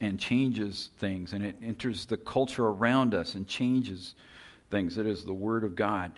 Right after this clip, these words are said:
And, and it just, God saying, it's Jesus saying, it just, if he just <laughs> says it, bam, it happens.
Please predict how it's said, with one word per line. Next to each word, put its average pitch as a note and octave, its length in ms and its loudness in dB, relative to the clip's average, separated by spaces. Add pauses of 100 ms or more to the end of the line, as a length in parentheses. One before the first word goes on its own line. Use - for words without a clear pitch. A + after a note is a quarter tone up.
And, G#2+ 240 0
and G#2 340 0
it F#2+ 140 -6
just, - 240 -2 (320)
God B2+ 380 2
saying, C3 400 2
it's F#2 160 -6
Jesus B2+ 500 0
saying, A#2 440 0
it F#2 100 -4
just, A2+ 280 -6 (460)
if A2+ 80 0
he C3+ 80 0
just A#2 300 4
<laughs> - 40 -4
says D#3 220 10
it, B2 180 2 (1300)
bam, D3 400 2 (800)
it G#2+ 140 0
happens. G2 560 -4